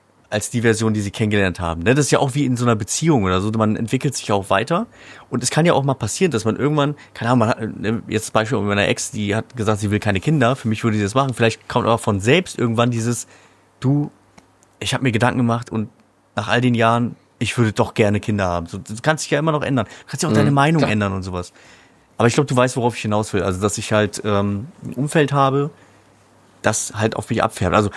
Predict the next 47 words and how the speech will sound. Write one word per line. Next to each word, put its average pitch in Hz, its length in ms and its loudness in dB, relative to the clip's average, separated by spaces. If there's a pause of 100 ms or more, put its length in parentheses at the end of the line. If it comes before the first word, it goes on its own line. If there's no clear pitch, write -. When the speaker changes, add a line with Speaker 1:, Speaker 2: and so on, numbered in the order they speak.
Speaker 1:
das 104 140 -4
Negativbeispiel, 147 600 2
was 123 100 -2
ich - 80 -16
bringen 143 220 -2
wollte, 147 280 0
ist 120 200 -4
so 120 160 -4
ein 110 60 -4
bisschen 110 200 -4
mit 104 160 -6
Drogen 147 380 -4
oder 107 180 -2
mit 101 240 -4
Rauchen. 143 380 2 (680)
Wenn 110 140 -2
alle 165 260 2
Speaker 2:
Ja. - 60 4
Speaker 1:
rauchen, 156 380 0
irgendwann 139 360 4
wirst 123 200 0
du - 40 -2
auch 101 240 0
rauchen. 82 340 -2
So, 87 280 -4
so. 95 160 -6 (420)
Also 120 160 2
bin 143 140 0
ich 143 100 -4
der 120 120 2
Meinung, 123 340 0
dass 110 160 -2
es 120 80 -6
irgendwann 110 240 2
auch 92 160 0
kommt. 87 200 -6
Mit 104 200 -4
Alkohol 120 340 2
genauso. 104 480 0 (480)
Du 101 80 -4
weißt 131 220 2
doch 127 120 -4
selber, 123 360 4
wie 113 60 0
das 110 160 2
manchmal 107 280 0
ist. - 300 -6